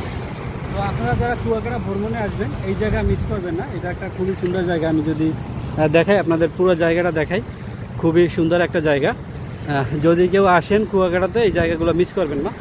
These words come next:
কারণ এইগুলোয় কিন্তু আপনি, আহ, পানিতে কিছু কোনো সমস্যা হবে না।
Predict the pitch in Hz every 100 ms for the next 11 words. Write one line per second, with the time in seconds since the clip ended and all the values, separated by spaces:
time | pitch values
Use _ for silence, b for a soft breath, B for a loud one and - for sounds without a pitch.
0 | - - - 175 165 190 196 214 247 233
1 | 233 254 262 208 196 208 196 165 160 -
2 | - - - - - 196 202 208 196 208
3 | 214 196 196 185 190 - 175 160 180